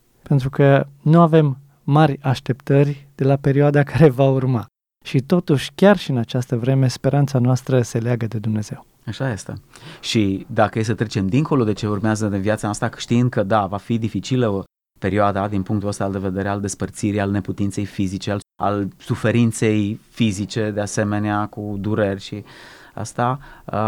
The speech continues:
Speaker 2: anticiparea vieții creștine care nu se încheie aici este uimitoare și asta e ceea ce ne încurajează Dumnezeu de-a lungul vieții. Cel care va răbda până la capăt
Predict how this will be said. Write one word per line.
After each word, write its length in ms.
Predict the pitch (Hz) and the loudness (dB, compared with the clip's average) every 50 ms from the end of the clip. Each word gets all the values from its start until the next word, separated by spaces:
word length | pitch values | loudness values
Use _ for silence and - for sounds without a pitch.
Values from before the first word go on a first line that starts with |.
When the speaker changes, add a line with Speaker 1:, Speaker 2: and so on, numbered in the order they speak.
| 107 | -2
Speaker 2:
anticiparea 1120 | - 117 113 110 117 101 - 110 - - 120 127 143 147 143 127 117 110 107 98 92 - - - _ _ _ _ _ _ _ | -2 -2 -2 -2 -2 -4 -4 -6 -4 -2 0 0 0 0 0 0 0 0 0 -2 -4 -8 -12 -18 _ _ _ _ _ _ _
vieții 400 | - 104 98 107 113 113 - 123 | -10 -4 0 0 0 0 0 -4
creștine 420 | - 113 104 - - 117 110 110 107 | -4 -4 -4 -4 -2 -2 -2 -2 -2
care 280 | - 113 104 104 101 | -2 -2 -2 0 0
nu 180 | 98 101 117 151 | 0 2 0 0
se 140 | 151 - 151 | 2 2 0
încheie 280 | 117 107 - 107 107 | 0 0 2 2 2
aici 320 | 101 98 92 90 90 - 107 101 110 123 127 - - - - - - - - | 2 2 0 -2 -4 -2 -2 -2 -2 -2 -4 -8 -18 -20 -20 -20 -20 -16 -12
este 560 | 107 113 - - - 117 113 113 113 113 110 | -12 -10 -10 -8 -8 -6 -6 -4 -6 -6 -6
uimitoare 640 | - - 123 117 117 113 - - 101 95 92 85 - | -6 -4 -4 -2 -2 -4 -2 -2 -2 -2 -2 -6 -10
și 360 | 117 - - 107 101 101 98 - _ _ - - - - | -12 -12 -10 -8 -8 -8 -10 -12 _ _ -20 -20 -14 -8
asta 280 | 101 107 110 - 117 | -6 -6 -4 -4 -4
e 40 | 110 | -4
ceea 140 | - 117 113 | -4 -4 -4
ce 120 | - 117 | -4 -4
ne 80 | 107 107 | -4 -4
încurajează 800 | 101 95 107 101 104 98 107 110 113 113 113 113 110 107 104 - - - - - - - - - | -4 -4 -4 -4 -4 -2 -2 -2 -2 0 -2 -2 -2 -2 -4 -6 -10 -18 -20 -20 -20 -20 -16 -8
Dumnezeu 380 | - 110 104 98 95 107 107 | -6 -6 -4 -4 -2 -2 -2
de-a 120 | 110 107 104 | 0 0 0
lungul 440 | 101 104 110 104 107 101 98 95 95 107 | 0 0 -2 -2 -2 -2 -2 -4 -6 -8
vieții. 420 | 107 107 104 101 - - 120 120 110 110 - - - - _ _ _ _ _ _ _ | -6 -6 -6 -4 -2 -2 -2 -2 -4 -6 -18 -20 -20 -20 _ _ _ _ _ _ _
Cel 240 | - - - 131 120 | -10 -4 -2 -2 -2
care 200 | 123 139 123 120 | 0 0 0 0
va 120 | 117 117 107 | 0 0 -2
răbda 260 | 101 95 92 131 139 | -2 -2 -2 -2 -2
până 220 | 139 135 123 120 | 0 0 0 0
la 80 | 110 101 | 0 -2
capăt 480 | - - 101 95 - 101 104 - - | -2 -2 -4 -4 -4 -6 -12 -12 -14